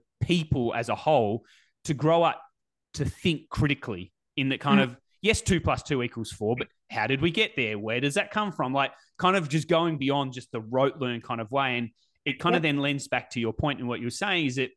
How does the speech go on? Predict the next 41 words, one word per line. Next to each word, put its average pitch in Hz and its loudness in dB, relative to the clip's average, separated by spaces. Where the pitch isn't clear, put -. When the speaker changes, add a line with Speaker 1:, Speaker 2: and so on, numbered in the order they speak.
Speaker 1:
we've 135 -2
been 160 0
kind 151 0
of 135 -2
conditioned 135 0
to 127 -2
just, 123 -2
like, 113 0
keep 147 -2
going, 151 2
keep 139 -4
going, 131 -4
keep 127 -6
going. - 6
Speaker 2:
Bypass. - 0
Speaker 1:
Now 147 0
Speaker 2:
Bypass. 160 -2
Speaker 1:
something's 139 -2
broken. 147 -2
Now 127 0
I'll 110 2
Speaker 2:
Yeah. - 0
Speaker 1:
fix 165 -2
it. 107 -8
I 151 0
think 180 -2
if 160 -4
we 151 2
can 151 -4
kind 185 -4
of 190 -2
start 156 -2
by 120 0
teaching 117 -6
to 160 2
be 143 4
more 131 0
emotionally 127 -2
aware, 117 2
spiritually 131 -2
aware, 120 -2